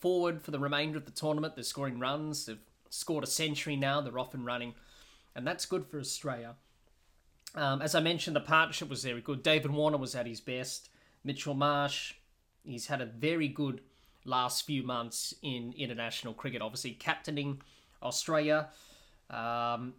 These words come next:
also performing well in the Ashes series that, um, has gone, um, and now performing in the World Cup, um, really as an opener,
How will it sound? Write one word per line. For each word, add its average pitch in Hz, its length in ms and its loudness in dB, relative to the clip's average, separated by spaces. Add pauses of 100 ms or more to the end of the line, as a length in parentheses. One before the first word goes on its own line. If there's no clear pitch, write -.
(120)
also 139 420 0
performing 139 560 -2
well 139 220 4
in 127 80 -2
the 123 80 -2
Ashes 127 340 -2
series 123 360 -6
that, 123 180 -4 (460)
um, 113 400 -6 (100)
has 117 180 -6
gone, 143 360 -4 (600)
um, 120 580 -2 (200)
and 123 180 -2
now 135 220 2
performing 147 560 0
in 135 80 0
the 131 80 0
World 123 320 -2
Cup, 127 320 -6 (420)
um, 123 300 -4
really 214 300 2
as 170 140 0
an 156 80 0
opener, 165 380 2